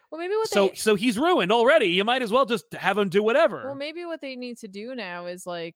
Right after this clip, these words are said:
Speaker 1: maybe, maybe it's time to, like, let Peter go to the smaller book where
Speaker 2: Yeah.
Speaker 1: you can tell stories like Chip Zdarsky's Daredevil
Speaker 2: Mm-hmm.
Speaker 1: and let Miles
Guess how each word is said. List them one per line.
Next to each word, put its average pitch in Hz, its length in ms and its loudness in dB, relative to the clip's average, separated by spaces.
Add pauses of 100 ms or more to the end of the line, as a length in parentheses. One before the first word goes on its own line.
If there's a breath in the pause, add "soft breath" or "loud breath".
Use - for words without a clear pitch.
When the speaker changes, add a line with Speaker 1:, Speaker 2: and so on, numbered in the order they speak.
(260)
Speaker 1:
maybe, 196 460 -12
maybe 190 260 -10
it's - 200 -14
time 202 560 -10
to, 180 120 -8
like, 165 280 -8 (220)
let 180 400 -6
Peter 185 600 -6 (100)
go 175 260 -4
to 185 120 -14
the 165 120 -14
smaller 160 420 -10
book 151 460 -10
where 160 120 6
Speaker 2:
Yeah. 226 340 4
Speaker 1:
you 95 60 -8
can 233 420 -6
tell 180 240 -8
stories 175 560 -10
like 165 180 -6 (260)
Chip - 220 -14
Zdarsky's 160 480 -8
Daredevil 151 420 -8
Speaker 2:
Mm-hmm. 165 340 0 (440)
Speaker 1:
and 185 160 0
let 190 260 -2
Miles 185 640 -2